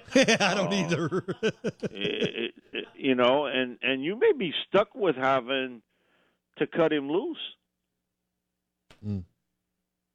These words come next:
Speaker 2: You know, at, at this stage, what are you gonna get for him? The one thing with the forty-niners with Garoppolo, you couldn't move him because of the injury. But he's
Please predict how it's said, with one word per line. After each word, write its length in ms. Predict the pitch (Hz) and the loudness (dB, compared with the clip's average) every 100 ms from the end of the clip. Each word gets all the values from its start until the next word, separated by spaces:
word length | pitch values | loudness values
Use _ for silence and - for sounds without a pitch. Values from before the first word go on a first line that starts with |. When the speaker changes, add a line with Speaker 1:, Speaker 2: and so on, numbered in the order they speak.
| _ | _
Speaker 2:
You 100 | 120 | -4
know, 180 | 139 143 | 0 0
at, 120 | 113 - | 0 -2
at 160 | 117 104 | -6 0
this 180 | 196 - - | 0 0 -2
stage, 380 | 139 131 156 - | 0 2 -2 -4
what 160 | 143 185 | -6 -6
are 20 | |
you 120 | 180 | -4
gonna 200 | 165 165 | -2 -2
get 260 | 117 147 170 - | 0 0 0 -4
for 260 | 127 110 120 | -6 -4 -6
him? 140 | 151 _ _ _ _ _ _ _ 233 | -10 _ _ _ _ _ _ _ -2
The 120 | 160 | -2
one 280 | 160 202 262 | 0 -2 -2
thing 200 | 269 240 | -4 -2
with 140 | 196 | 0
the 100 | 151 - | 0 0
forty-niners 600 | 156 151 143 135 127 123 113 | 2 2 2 0 0 -2 -6
with 180 | 110 | -6
Garoppolo, 720 | - 101 104 104 - 87 90 - _ _ _ _ _ | -6 -2 0 0 -4 -14 -16 -18 _ _ _ _ _
you 120 | - 127 | -10 -4
couldn't 240 | 240 190 | -2 -2
move 260 | 147 143 123 | 0 0 2
him 160 | 123 107 | 0 -2
because 360 | 98 117 92 | 0 0 0
of 60 | 90 | -4
the 180 | 92 98 | -4 -4
injury. 380 | 87 - - _ _ _ _ _ _ _ - | -6 -12 -18 _ _ _ _ _ _ _ 2
But 100 | 123 | 4
he's 200 | 151 | 4